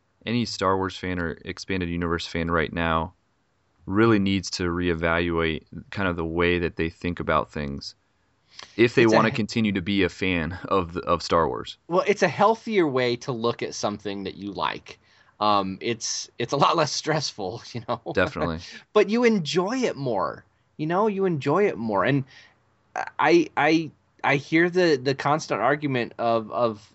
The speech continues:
Speaker 2: uh, many different franchises, you know, some, like, uh, you know, Superman is an example. You know, if, if they brought something out that was, that was too similar to the old classic Superman that everybody loves,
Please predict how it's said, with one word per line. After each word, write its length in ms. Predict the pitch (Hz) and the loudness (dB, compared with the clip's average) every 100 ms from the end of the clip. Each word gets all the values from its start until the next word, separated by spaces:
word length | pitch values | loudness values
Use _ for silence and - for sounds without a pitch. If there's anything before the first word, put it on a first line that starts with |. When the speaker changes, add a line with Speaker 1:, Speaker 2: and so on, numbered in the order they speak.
| - | -14
Speaker 2:
uh, 260 | 73 52 - - - | -10 -10 -12 -18 -10
many 300 | 131 151 190 | 2 4 4
different 320 | 135 120 101 | 4 2 -2
franchises, 920 | - 113 107 104 104 98 104 98 95 | 0 0 2 0 0 0 -4 -6 -8
you 60 | 113 | -4
know, 220 | 107 104 - - | -4 -4 -6 -12
some, 220 | - 156 143 | -2 -2 -2
like, 300 | 110 110 98 - | -2 -2 -2 -8
uh, 160 | 73 82 | -12 -12
you 100 | - | -6
know, 240 | 107 101 101 | -4 -4 -4
Superman 500 | - 165 135 113 104 | 0 0 2 0 0
is 140 | 101 104 | -2 -4
an 80 | |
example. 400 | 98 92 98 90 | -6 -4 -6 -6
You 40 | 92 | -2
know, 220 | 110 123 - - | 0 0 -4 -2
if, 160 | 160 - | -2 2
if 160 | 160 139 | 0 4
they 120 | 202 | 4
brought 280 | 214 214 196 | 4 2 0
something 400 | 190 175 151 127 | -2 -2 -4 0
out 220 | 123 113 | 0 0
that 160 | 117 | -6
was, 280 | 101 107 - - _ _ _ | -6 -8 -10 -16 _ _ _
that 180 | 120 80 | -4 -4
was 200 | 104 - | -6 -10
too 200 | - 190 | -6 -6
similar 600 | - 165 147 131 117 113 | -2 0 2 2 4 2
to 400 | 113 127 113 104 | 0 -4 -2 0
the 100 | 95 | 2
old 240 | 113 127 | 2 0
classic 400 | - 113 110 104 | 0 0 0 -6
Superman 440 | - 127 110 107 95 | -10 -10 -6 -4 -2
that 100 | 95 | -2
everybody 400 | 107 98 101 92 | -4 -2 -2 -2
loves, 540 | 95 87 78 78 - | 2 2 2 -4 -16